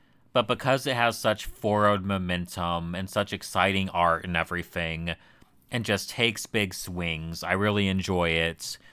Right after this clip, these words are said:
But there's definitely also the argument of, like, maybe with a little more time, we could have polished it up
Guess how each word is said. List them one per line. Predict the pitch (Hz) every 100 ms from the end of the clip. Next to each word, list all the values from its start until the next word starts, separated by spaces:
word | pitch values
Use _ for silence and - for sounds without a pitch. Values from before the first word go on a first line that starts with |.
| - _ _ _ -
But | 101 113 98 92 90 - _ _ _ _ _
there's | 110 113 104
definitely | - 104 104 98 95
also | 90 92 98
the | 90 90
argument | 87 85 87 87 82
of, | 90
like, | 90 90 90 - _ _ _ _ _ _ _ -
maybe | 104 123 160 170 147
with | 135 123 -
a | 120
little | 104 101 117 117 117
more | 110 107 101
time, | - 104 98 90 87 87 87 87 - _ _ -
we | 110
could | 110 117
have | 107 -
polished | - 101 101 - -
it | 98
up | 95 92